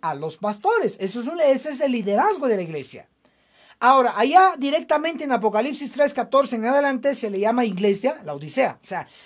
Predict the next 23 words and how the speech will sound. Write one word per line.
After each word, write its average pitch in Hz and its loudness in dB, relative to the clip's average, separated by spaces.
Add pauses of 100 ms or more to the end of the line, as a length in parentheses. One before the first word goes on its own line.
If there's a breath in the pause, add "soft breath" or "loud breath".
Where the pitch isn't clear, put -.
no 220 0
hay 294 2
que 285 2
adivinar, 262 4
es 254 2
una 262 0
iglesia. 294 2 (360 soft breath)
Pero 311 2 (140 soft breath)
aquí 220 -6
en 359 -2
Mateo, 302 2
en 214 -4
palabras 302 2
de 381 -2
Cristo, 285 -4 (200)
Mateo 214 2
veinticuatro, 294 -2
verso 269 -2
cuarenta 226 -2
y 202 -4
cinco, 311 -4 (200 loud breath)
en 254 2
lugar 277 -2